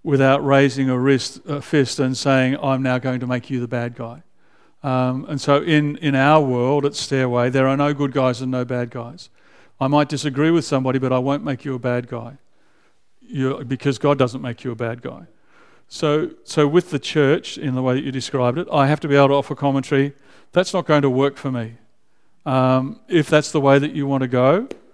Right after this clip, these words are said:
uh, you'll have to sort that out. But I can't live with that. That's, that's not acceptable to me. Um, if it's acceptable to you,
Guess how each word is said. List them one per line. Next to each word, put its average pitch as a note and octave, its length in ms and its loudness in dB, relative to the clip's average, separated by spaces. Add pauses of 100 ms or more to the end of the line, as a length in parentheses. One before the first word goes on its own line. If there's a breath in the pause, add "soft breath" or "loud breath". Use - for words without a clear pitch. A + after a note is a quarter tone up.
(320 soft breath)
uh, B2 340 -2
you'll C3+ 200 -2
have C3 120 -2
to C3+ 80 -10
sort C3 220 -8
that B2 140 -4
out. A#2 260 -4 (300)
But C3+ 100 0
I C3 140 6
can't C3 280 -4
live A#2+ 200 -6
with A2+ 140 -12
that. C3 200 -14 (440)
That's, C3 340 -6
that's C3 240 -2
not B2 120 -4
acceptable A#2+ 520 -10
to - 120 -14
me. A#2+ 220 -16 (500 soft breath)
Um, B2+ 380 0
if C#3 120 -10
it's B2 120 -10
acceptable D3 460 0
to D3 140 -6
you, A3 240 0